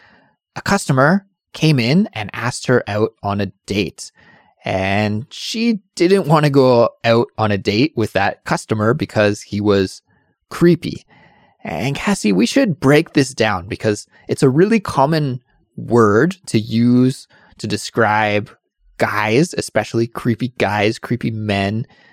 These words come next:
We don't usually use it to describe women as often, but I guess we technically could.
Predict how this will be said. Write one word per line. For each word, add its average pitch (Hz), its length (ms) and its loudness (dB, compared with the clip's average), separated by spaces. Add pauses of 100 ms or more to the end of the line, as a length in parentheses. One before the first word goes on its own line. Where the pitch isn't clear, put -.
(120)
We 151 80 -6
don't 120 220 2
usually 120 360 2
use 107 240 -2
it 92 160 -2
to 104 100 -14
describe 98 640 -2
women 107 580 -4
as 95 160 -4
often, 117 500 -4
but - 160 -2 (140)
I - 100 -20
guess - 220 -6
we 98 120 -4
technically - 560 -6
could. 101 340 -4